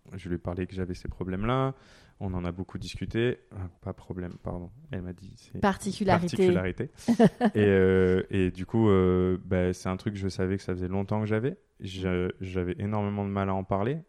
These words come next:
Speaker 2: Bien
Speaker 1: même
Speaker 2: sûr.
Speaker 1: avec mes amis. Euh, là,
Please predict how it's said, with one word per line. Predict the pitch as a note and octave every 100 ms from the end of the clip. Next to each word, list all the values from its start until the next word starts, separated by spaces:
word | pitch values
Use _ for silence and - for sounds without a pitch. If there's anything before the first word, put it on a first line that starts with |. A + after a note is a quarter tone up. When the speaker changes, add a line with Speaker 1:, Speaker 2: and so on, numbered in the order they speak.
| G#2
Speaker 2:
Bien | G2
Speaker 1:
même |
Speaker 2:
sûr. | F#2
Speaker 1:
avec | F2+ G2 G#2+
mes | F#2
amis. | F#2+ G2 - - _ - _ _ -
Euh, | F#2+ F2+ F2 F2 F2 F2+ - -
là, | F#2+ G2+ G2+ G2+